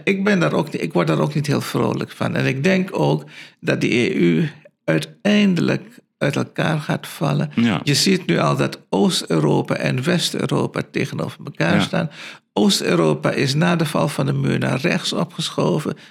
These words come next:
Speaker 2: Ja.
Speaker 1: West-Europa naar links.
Speaker 2: Ja.
Speaker 1: En dan hebben we ook nog de kloof tussen Noord- en Zuid-Europa. Dat was
Speaker 2: Mhm.
Speaker 1: in het Romeinse Rijk ook al zo, hè. Het Zuid-Europa was, werd anders geregeerd dan Noord-Europa, was ook
Speaker 2: Ja.
Speaker 1: allemaal anders.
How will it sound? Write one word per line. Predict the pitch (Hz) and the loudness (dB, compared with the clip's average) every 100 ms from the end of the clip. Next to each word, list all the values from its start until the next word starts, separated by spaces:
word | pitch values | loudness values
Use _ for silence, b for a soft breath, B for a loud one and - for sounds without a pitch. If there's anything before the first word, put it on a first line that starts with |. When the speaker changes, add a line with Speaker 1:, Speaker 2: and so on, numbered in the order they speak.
| B | B
Speaker 2:
Ja. | 214 | 2
Speaker 1:
West-Europa | - 147 - - 175 160 165 | 2 2 0 2 0 0 0
naar | 156 151 | 0 2
links. | 151 147 123 123 - - B B | 2 2 0 -2 -6 -6 B B
Speaker 2:
Ja. | 107 - | -2 -2
Speaker 1:
En | - 190 | -2 2
dan | 170 | 2
hebben | 160 147 | 2 2
we | 135 | 0
ook | |
nog | 135 | 0
de | 139 147 | -2 0
kloof | 175 170 156 | 0 2 0
tussen | 156 156 151 | 0 2 4
Noord- | 175 175 - | 4 2 0
en | 175 | -2
Zuid-Europa. | 147 180 180 - 170 143 - - - | 0 0 0 0 0 0 0 -2 -2
Dat | - 214 | 2 4
was | - | 4
Speaker 2:
Mhm. | 170 | 4
Speaker 1:
in | |
het | 156 | 4
Romeinse | 185 180 190 - | 2 4 2 2
Rijk | 165 180 180 | 0 0 0
ook | 151 - | -2 -2
al | - | -4
zo, | - - - 73 | -2 -2 -2 0
hè. | - - | 0 -2
Het | - - | -2 -2
Zuid-Europa | 180 - - 82 151 - | -2 -2 0 0 -2 -2
was, | - - - B B B | -4 -4 -10 B B B
werd | - 147 147 | -2 -2 0
anders | 185 190 180 170 | 0 2 2 0
geregeerd | - 160 151 - - 147 | 0 -2 -2 0 -2 0
dan | - 139 | -2 0
Noord-Europa, | 160 156 - 151 - - | 0 0 0 0 0 -2
was | - | -2
ook | 156 156 | -2 2
Speaker 2:
Ja. | |
Speaker 1:
allemaal | 131 110 | 2 2
anders. | - - - | 0 -2 -4